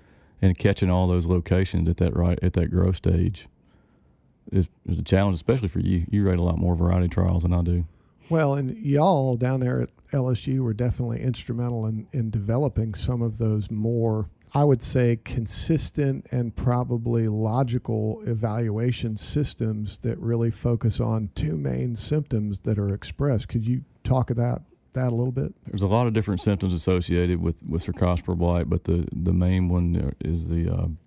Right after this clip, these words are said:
Speaker 1: purpling or bronzing of the leaves in the, in the, in the top part of the canopy. You can also have the blight where you have necrosis on the leaves.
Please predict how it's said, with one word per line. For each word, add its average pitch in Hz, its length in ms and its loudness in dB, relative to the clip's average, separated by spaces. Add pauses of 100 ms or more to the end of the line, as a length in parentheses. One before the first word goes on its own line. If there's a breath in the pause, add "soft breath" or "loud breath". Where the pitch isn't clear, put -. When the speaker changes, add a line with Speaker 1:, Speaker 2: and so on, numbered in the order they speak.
(340)
Speaker 1:
purpling 95 600 2
or 85 80 2
bronzing 92 640 2
of 87 60 2
the 90 80 2
leaves 90 480 2
in 87 80 2
the, 87 200 0
in 90 160 0
the, 87 200 0
in 85 80 2
the 87 60 -2
top 92 260 0
part 92 160 2
of 90 60 2
the 90 60 0
canopy. 92 460 0
You 90 140 0
can 90 80 0
also 95 320 0
have 92 280 2 (600 soft breath)
the 98 100 2
blight 92 400 2
where 90 100 2
you 90 100 2
have 90 120 2
necrosis 87 500 0
on 87 160 2
the 85 60 0
leaves. 87 520 0